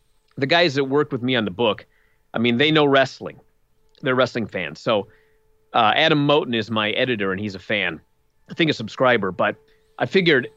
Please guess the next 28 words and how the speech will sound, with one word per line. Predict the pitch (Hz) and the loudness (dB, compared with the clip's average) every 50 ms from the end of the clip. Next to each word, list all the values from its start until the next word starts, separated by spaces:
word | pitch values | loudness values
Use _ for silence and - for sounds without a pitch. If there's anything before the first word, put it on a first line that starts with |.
| _ _ _ _ _ _ _ | _ _ _ _ _ _ _
like, | - 139 135 | -2 -2 0
they'll | 120 160 202 247 208 | 2 2 4 4 4
know | 175 165 175 180 170 151 | 4 4 4 4 4 4
if | 123 - | 2 2
I | 127 113 | 0 -2
forgot | 98 101 110 104 117 113 110 107 | -2 -2 -4 -4 -2 -2 -2 -2
something. | - - - 87 82 - - - _ _ _ _ _ _ _ _ _ _ _ _ - | -4 -8 -12 -12 -12 -14 -20 -20 _ _ _ _ _ _ _ _ _ _ _ _ -4
And | 156 160 | 0 0
I | 160 185 196 | 2 2 2
may | 185 175 165 | 2 2 2
do | 151 156 165 | 2 2 2
the | 151 143 | 2 2
whole | 135 147 143 | 2 2 2
thing | - - 151 143 | 2 0 0 0
and | 143 131 | 0 0
then | 123 120 | 0 0
realize, | 117 131 131 123 120 113 110 110 | 0 0 0 2 2 0 0 0
"My | 120 117 113 | -2 -2 -2
God, | 110 139 131 123 113 | 0 0 2 2 2
I | 110 | 2
left | 107 120 110 - - | 0 -2 -4 -2 -2
out | 113 104 104 110 | -2 -2 -2 -4
Bruno | 104 117 131 131 123 110 | -4 -4 -2 0 0 -2
Sammartino," | 101 - 127 113 107 101 95 - - 123 110 | -2 -2 -2 0 0 -2 -4 -4 -6 -4 -4
or | 95 92 | -2 -2
something | - - 113 98 101 92 | -2 -4 -6 -6 -6 -4
totally | - 120 120 113 107 | 0 2 2 2 2
crazy. | 95 - 110 101 95 90 - - | 0 0 0 0 0 0 -2 -6